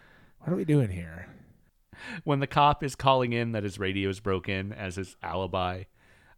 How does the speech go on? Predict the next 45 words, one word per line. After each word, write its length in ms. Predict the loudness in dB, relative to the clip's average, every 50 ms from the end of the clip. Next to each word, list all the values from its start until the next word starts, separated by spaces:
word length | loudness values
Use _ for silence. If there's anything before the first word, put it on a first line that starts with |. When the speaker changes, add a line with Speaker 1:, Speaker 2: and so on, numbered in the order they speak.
| _ -6
Speaker 2:
and 140 | -6 -4
gets 180 | -4 -4 -6 -6
to 60 | -8 -4
talking 360 | -2 0 0 0 0 -2 -2
to 80 | -2 -4
the 80 | -4 -4
dispatcher 720 | -4 -4 -4 -4 -2 -2 -2 -2 -2 -2 -2 -2 -2 -4 -6 _ _ _ _ _ _ _ -12
and 140 | -12 -8
says 220 | -4 -4 -4 -4 -6
the 140 | -6 -8 -6
sixth 320 | -4 -4 -6 -6 -4 -4
one 180 | -4 -2 -2 -2
is 120 | -4 -4
always 260 | -2 -2 -2 -2 -2 -4
the 120 | -6 -6
hardest. 520 | -4 -4 -4 -2 -4 -6 -6 -8 -10 -12 -10 2 12
Speaker 1:
Yeah. 180 | 12 12 12 12
Speaker 2:
Talking 160 | 12 12 8
about 160 | 2 -2 -6
his 120 | -4 -4 -4
upcoming 380 | -4 -4 -4 -6 -4 -2 0
Speaker 1:
Yeah, 280 | 2 4 4 4 6 4
Speaker 2:
baby. 80 | 4
Speaker 1:
it's 100 | 2 8
so 180 | 12 12 12 12
weird. 280 | 12 12 12 12 12 10
Speaker 2:
Just 300 | 2 -10 -10 -12 -16 -18 -18 -18 _ -20 -20 -20 -20 -20 -6 0
Speaker 1:
There's 100 | 10 12
a 80 | 12 12
lot 160 | 12 12 12
of 120 | 12 12 12
weird 260 | 12 12 12 12 12
shit 160 | 12 10 10
like 140 | 10 10 10
Speaker 2:
a 20 | 10
Speaker 1:
that. 80 | 8 8
Speaker 2:
little 160 | 8 6 4
joke. 380 | 2 0 -2 -2 -2 -4 -10 -6 2
Speaker 1:
Yeah. 320 | 4 6 6 6 4 0 -2 -4 -8 -20 _ _ _ -4 -2
It, 180 | 0 0 0 0 0
and 180 | 0 2 4
it's, 180 | 4 2 2 2
and 280 | 4 6 6 6 4
Speaker 2:
The 120 | 2 0 0
entire 680 | 0 0 0 2 2 4 4 4 4 2 2 0 -2